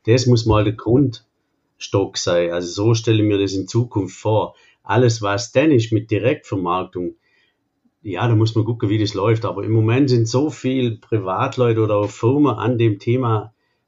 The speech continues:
riesig interessiert, wo Direktverträge mit uns machen können. Die hätten über zwanzig Jahre, aber über fünf und sechs.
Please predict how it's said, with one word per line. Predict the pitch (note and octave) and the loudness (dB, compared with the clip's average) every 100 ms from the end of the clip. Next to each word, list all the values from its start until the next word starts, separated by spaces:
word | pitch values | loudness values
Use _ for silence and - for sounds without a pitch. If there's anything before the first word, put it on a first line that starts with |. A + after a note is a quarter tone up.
| - | -4
riesig | A#2+ E3+ C#3 A#2 | -2 0 0 0
interessiert, | B2 A2 G#2 G#2 B2+ | 0 0 0 2 0
wo | G2+ G#2 A2+ - | 0 -2 -2 -6
Direktverträge | G#2+ A2 A2+ - A2 G2+ G2+ | -4 -2 -2 -2 -2 0 0
mit | G#2+ A2+ | 0 2
uns | G2+ G2 | 0 0
machen | G#2+ C3 G#2+ | 0 2 0
können. | G2 F2 E2+ D#2+ | 0 -4 -4 -4
Die | G2+ | 0
hätten | G#2 A2+ B2+ | 2 0 0
über | A#2 G2+ G2 | 0 -2 -4
zwanzig | - G2+ A2 G#2 G2+ | -2 2 2 0 -2
Jahre, | G#2 B2 | 0 0
aber | A2+ G#2+ | 0 -2
über | G#2 G2 | -2 -4
fünf | - A#2 C3 | 0 0 2
und | G#2+ | 0
sechs. | F#2 A2 A#2 - - | 0 -2 -2 -8 -18